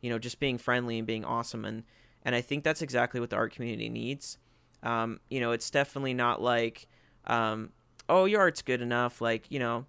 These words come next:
just, like, let it stay there." But, like, you know, the, the sense of, of an art community should be like, "Hey, this is awesome. Like, congratulations on this." Um, but yeah, definitely, like, the, the sense of, like, "Oh, we can always do better" kind of a thing.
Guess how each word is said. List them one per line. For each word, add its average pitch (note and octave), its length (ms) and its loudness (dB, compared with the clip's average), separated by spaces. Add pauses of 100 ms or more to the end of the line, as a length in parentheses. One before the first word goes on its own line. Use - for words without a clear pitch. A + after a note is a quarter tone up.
just, E3+ 220 -6
like, E3+ 200 0
let C#3+ 140 4
it C3+ 100 -2
stay A#2 220 0
there." A#2 200 0
But, A#2 200 -2
like, A#2+ 260 0 (340)
you C3+ 120 -2
know, A#2+ 140 2
the, A#2+ 180 2
the B2+ 140 -2
sense D#3 360 0
of, B2 340 -2 (100)
of A#2 200 0
an A#2 80 -2
art A2+ 160 -2
community A2+ 300 -6
should - 240 -8
be A2+ 120 -6
like, A2 220 -4
"Hey, E3+ 240 4
this B2+ 220 -4
is D#3 100 -8 (160)
awesome. F#3 520 2 (460)
Like, B2 260 0 (280)
congratulations C3 1040 2
on A#2 220 -2
this." B2+ 380 -4 (340)
Um, A#2 280 2
but A#2+ 160 0
yeah, A#2+ 160 2
definitely, A#2+ 480 -2
like, A2+ 200 -4
the, A#2 300 -8
the A2 120 -4
sense A#2+ 280 -8
of, A2+ 100 -8
like, G#2 320 -8
"Oh, D#3+ 60 -2
we E3 100 0
can D#3 80 0
always C3+ 220 2
do B2 120 -8
better" G#2+ 300 -2
kind A2+ 160 -12
of - 100 -12
a - 60 -10
thing. - 260 -12